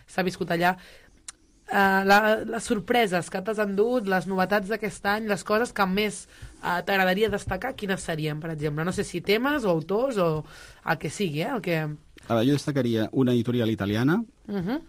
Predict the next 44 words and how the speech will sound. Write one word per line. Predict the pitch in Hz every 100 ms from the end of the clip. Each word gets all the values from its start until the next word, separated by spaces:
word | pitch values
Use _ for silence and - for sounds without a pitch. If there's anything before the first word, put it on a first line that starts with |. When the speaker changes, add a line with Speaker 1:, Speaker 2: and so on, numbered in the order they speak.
| _ - - - _
Speaker 2:
eh, | 98 92
que | 98
és | 92 -
relativament | 98 90 90 87 87
jove, | 90 123 160 196 110
vull | 101
dir, | 92 87
la | 85
vaig | 87
descobrir | - - 95 90 90 85
l'any | 90
passat | 87 92 -
a, | 87 80 78 87
no, | 110
perdona, | - - 92
aquest | 123 -
any, | 73 71
aquest | 82 98
any, | 78
el | 76
mes | 82
de | 90
maig | 87 85 -
a, |
a | 87 80 82 87 _ -
la | 85
Fira | - 92
de |
Bolonya, | 87 87 107 139 196
que | -
es | -
diu |
La | 87
Nova | 92 95
Frontiera, | - 92 90 101 107 180 196 _ - - - - - - -
que | -
fan | 117
uns | 120 113
llibres | 120 113 104
maquíssims | 104 - 131 151 143 120
de |
divulgació | 110 104 104 101 110
de | 110
filosofia, | 104 101 92 90 - 120 147